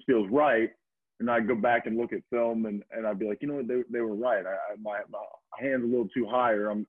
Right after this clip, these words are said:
I'm counting, you know, up, you know, instead of, like, straight out, right?" Or I'd be going down a little bit. And so, um, you know, using that film, using, you know, some of the, the feedback from those guys, um,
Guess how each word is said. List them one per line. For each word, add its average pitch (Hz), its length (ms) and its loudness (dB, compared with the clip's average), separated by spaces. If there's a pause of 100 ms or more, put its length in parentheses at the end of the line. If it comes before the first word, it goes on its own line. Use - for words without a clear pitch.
I'm 104 180 -6
counting, 113 320 -4
you 107 140 -4
know, - 300 -2
up, 127 160 2 (260)
you 113 100 0
know, 110 140 4
instead 107 300 0
of, 101 120 0
like, 98 200 2 (100)
straight 120 280 2
out, 120 340 2
right?" 120 320 -2 (260)
Or 107 100 -2
I'd 104 120 0
be 113 100 -2
going 117 400 -4
down 123 240 0
a 123 60 -2
little 120 220 -2
bit. 120 320 -2
And 107 140 -12
so, 110 220 -2 (500)
um, 95 540 -2 (580)
you 104 80 -10
know, 107 60 -2
using 143 360 2
that 123 200 -2
film, 135 300 2
using, 131 420 2
you 120 100 -2
know, 120 140 -4
some 131 140 -4
of 120 80 -2
the, 123 140 0 (120)
the 107 240 -4
feedback 120 420 2
from 113 140 -2
those 117 280 2
guys, 110 340 0 (480)
um, 98 520 0